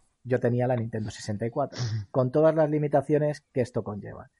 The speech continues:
Speaker 1: Eh, claro, yo había, había visto, eh, este juego en casa de varios amigos y me lo había conseguido pasar en el P C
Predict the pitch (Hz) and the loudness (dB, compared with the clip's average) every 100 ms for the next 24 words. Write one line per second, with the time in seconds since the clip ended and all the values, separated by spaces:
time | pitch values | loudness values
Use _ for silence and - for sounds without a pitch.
0 | _ _ _ _ _ _ _ _ - 127 | _ _ _ _ _ _ _ _ 4 8
1 | 123 120 117 113 110 110 110 104 135 131 | 8 8 6 2 0 -2 -4 -2 0 2
2 | 110 113 123 120 117 117 120 113 110 113 | 2 2 4 4 2 0 -4 -2 0 2
3 | 120 117 - 123 123 - _ _ - 120 | 2 -2 -2 -2 -2 -8 _ _ 0 2
4 | 120 - 135 117 127 - 135 110 107 113 | 4 0 -2 0 -2 0 -2 0 -4 -4
5 | 123 117 117 117 117 120 120 147 147 _ | 0 2 2 2 0 0 0 -2 -4 _
6 | - 120 117 110 110 143 139 143 135 139 | -2 0 2 2 2 2 2 -2 -2 -2
7 | 139 135 123 - 139 123 113 107 135 - | 0 2 0 0 2 2 0 -2 0 2
8 | 143 160 | 2 0